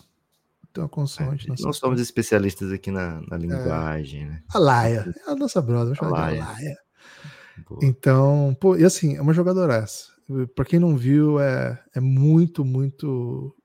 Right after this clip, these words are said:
Speaker 1: satisfatório assistir Caitlin Clark jogando. Ela fez todo o percurso de base lá no basquete estadunidense, jogou Mundial pelo sub-dezenove. Curiosamente, tivemos a oportunidade de transmitir um jogo dela,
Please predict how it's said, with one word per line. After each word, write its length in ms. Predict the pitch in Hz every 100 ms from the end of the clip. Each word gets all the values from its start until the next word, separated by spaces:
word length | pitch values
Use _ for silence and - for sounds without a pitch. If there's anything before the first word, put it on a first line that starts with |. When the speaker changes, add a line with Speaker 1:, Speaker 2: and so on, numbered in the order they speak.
| _ _ _
Speaker 1:
satisfatório 800 | - 131 - - 131 - 120 113
assistir 400 | - 123 - 120
Caitlin 480 | - 127 123 123 117
Clark 360 | 127 120 117
jogando. 560 | - 120 113 123 135 131 _ _ _ - - - _
Ela 200 | 139 131
fez 240 | 120 143 131
todo 160 | 160
o 40 | 156
percurso 360 | 160 135 139
de 80 | -
base 360 | 120 123 139 131
lá 120 | 123
no 80 | 123
basquete 340 | 120 - 120
estadunidense, 680 | - 123 120 117 113 135 131
jogou 180 | 123 123
Mundial 460 | 127 113 117 135 127
pelo 160 | 127
sub-dezenove. 560 | - 120 117 123 123 127
Curiosamente, 540 | - 170 165 156 151
tivemos 320 | - 151 147 147
a 40 |
oportunidade 480 | 147 143 135 131 139
de 60 |
transmitir 460 | - 139 127 - 139
um 60 | 127
jogo 260 | 131 131
dela, 360 | 120 120 135